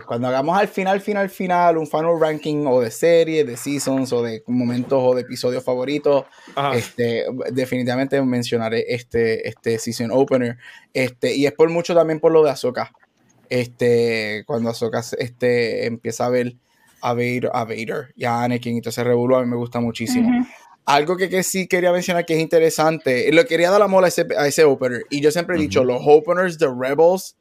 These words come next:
Speaker 1: todos los
Speaker 4: Están
Speaker 1: openers de
Speaker 4: cabros.
Speaker 1: los cuatro seasons están cabroncísimos. Este, quería decir que el episodio número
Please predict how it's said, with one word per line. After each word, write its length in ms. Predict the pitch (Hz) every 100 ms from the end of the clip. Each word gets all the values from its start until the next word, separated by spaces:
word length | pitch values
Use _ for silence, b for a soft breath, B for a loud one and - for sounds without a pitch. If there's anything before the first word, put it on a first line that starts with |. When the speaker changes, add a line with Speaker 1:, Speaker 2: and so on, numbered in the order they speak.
| _ -
Speaker 1:
todos 340 | 156 170 185
los 160 | 175 -
Speaker 4:
Están 160 | 147
Speaker 1:
openers 260 | 139 131 127
de 20 |
Speaker 4:
cabros. 100 | 127 127
Speaker 1:
los 20 |
cuatro 300 | 135 135 151
seasons 280 | 156 139 147
están 220 | 139 131
cabroncísimos. 1000 | 127 131 123 113 - - 131 110 101 82 _ B B B B -
Este, 420 | 143 - 143 139
quería 240 | 143 139
decir 440 | 147 147 190 190 -
que 220 | 170 160
el 160 | 143 143
episodio 480 | 135 135 - 143 156
número 320 | 175 185